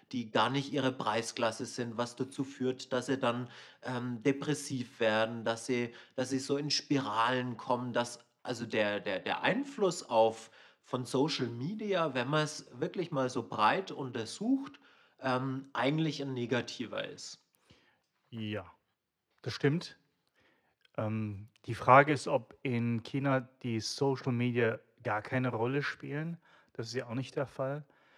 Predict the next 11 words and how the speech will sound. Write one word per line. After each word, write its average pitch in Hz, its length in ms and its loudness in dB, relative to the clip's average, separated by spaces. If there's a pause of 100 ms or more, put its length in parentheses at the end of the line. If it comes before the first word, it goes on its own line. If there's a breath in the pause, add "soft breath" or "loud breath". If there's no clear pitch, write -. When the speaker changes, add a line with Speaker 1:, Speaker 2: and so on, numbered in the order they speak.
(380 soft breath)
Speaker 2:
In 127 180 0
anderer 135 480 4
Weise. 110 480 2
Also 110 240 -4
man 120 180 2
muss 143 220 0
sich - 200 -8
eben 135 280 0
immer 143 240 0
klar 131 320 2
machen, 135 400 0